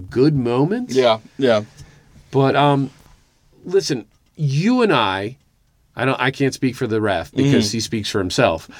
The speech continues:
Speaker 1: But you and I have gone on record many a time and said how much we really appreciate the Riot Squad.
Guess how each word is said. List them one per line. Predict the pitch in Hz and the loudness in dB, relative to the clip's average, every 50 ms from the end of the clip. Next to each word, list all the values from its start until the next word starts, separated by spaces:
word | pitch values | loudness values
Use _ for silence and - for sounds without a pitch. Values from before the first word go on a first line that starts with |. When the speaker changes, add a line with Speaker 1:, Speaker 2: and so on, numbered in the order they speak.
| - - - - _ - | -20 -20 -20 -12 _ -2
Speaker 1:
But | 156 165 | -2 0
you | 151 165 214 269 285 269 | 0 0 0 0 0 0
and | 214 196 | 0 0
I | 202 196 180 151 | 0 0 2 2
have | 143 139 135 123 | 0 0 -2 -2
gone | 143 147 143 139 | -2 0 0 0
on | 139 135 127 | 0 -2 -2
record | 131 131 127 - 127 117 | -2 -4 -4 -4 -6 -4
many | 123 139 147 156 151 143 | -2 -2 0 0 0 -2
a | 127 | -2
time | - - 123 117 113 110 | -4 -4 -6 -4 -4 -6
and | 110 104 | -6 -6
said | - 120 110 110 | -6 -6 -4 -4
how | 120 123 | -2 -2
much | 131 127 123 117 - | -2 -2 -4 -4 -4
we | 127 120 | -6 -4
really | 110 113 120 120 117 110 | -2 -2 0 2 2 2
appreciate | 107 107 - - 135 - - - 107 101 95 90 - | 2 0 -2 -4 -2 -2 0 0 0 0 0 0 -2
the | - 98 | -2 0
Riot | 98 98 98 90 82 76 | 0 2 0 0 -2 -6
Squad. | - - - - - | -8 -8 -8 -10 -10